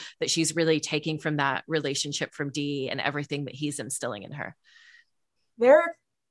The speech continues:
Speaker 2: almost complete opposites, especially when you first meet them. Like, you have this teenage girl who's, like, sixteen, super social, like, asks a bunch of questions, speaks really fast. And then you have, like, this guy who's, like, I don't even know how old he is. I've been,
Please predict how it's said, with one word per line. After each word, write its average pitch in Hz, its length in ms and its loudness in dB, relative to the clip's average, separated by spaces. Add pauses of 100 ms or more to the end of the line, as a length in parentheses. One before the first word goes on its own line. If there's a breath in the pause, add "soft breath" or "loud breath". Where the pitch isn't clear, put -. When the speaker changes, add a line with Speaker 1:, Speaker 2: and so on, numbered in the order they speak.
(140)
Speaker 2:
almost 233 380 4
complete 202 440 -6
opposites, 180 640 -2
especially 226 420 -4
when 226 120 -2
you 190 200 -4
first 175 260 0
meet 170 180 -10
them. 175 180 -6
Like, 180 240 -8
you 233 300 0
have 294 220 8
this 262 300 6
teenage 302 600 6
girl 220 400 10
who's, 220 180 -4
like, 196 220 2
sixteen, 277 680 0
super 320 360 6
social, 220 800 8 (400 loud breath)
like, - 320 8
asks 294 220 6
a 302 40 8
bunch 339 280 10
of - 120 -4
questions, 240 540 6
speaks - 300 0
really 294 260 6
fast. 214 440 8
And 208 100 2
then 208 80 2
you 208 100 -2
have, 196 280 2
like, 185 260 0 (540 loud breath)
this 226 260 2
guy 226 280 8
who's, 196 240 -4
like, 180 220 4 (580)
I 233 100 0
don't 311 140 -2
even 240 160 -2
know 180 140 4
how 175 180 0
old 160 240 2
he 151 120 -6
is. 185 200 -4
I've 214 280 2
been, 220 140 4